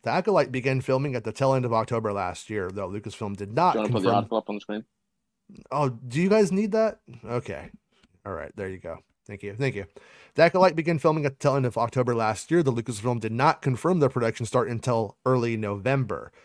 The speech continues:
Speaker 1: The series wrapped filming in May of this year, as reported by both myself and Making Star Wars in June, and I shared that my sources informed me that The Acolyte had wrapped on time in May.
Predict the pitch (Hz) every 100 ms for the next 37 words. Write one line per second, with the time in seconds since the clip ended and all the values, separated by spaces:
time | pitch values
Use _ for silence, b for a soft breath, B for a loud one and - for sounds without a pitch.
0 | b b _ 131 131 170 170 - 143 135
1 | 143 131 117 123 139 147 127 117 120 135
2 | 127 120 127 117 110 117 113 104 - 123
3 | 120 110 104 110 - 110 107 95 95 104
4 | 143 175 185 B B - 110 117 - 143
5 | 151 139 127 117 113 117 131 127 143 120
6 | 123 131 120 120 107 - 117 117 120 113
7 | 104 107 107 - - 107 107 110 104 113
8 | 117 156 110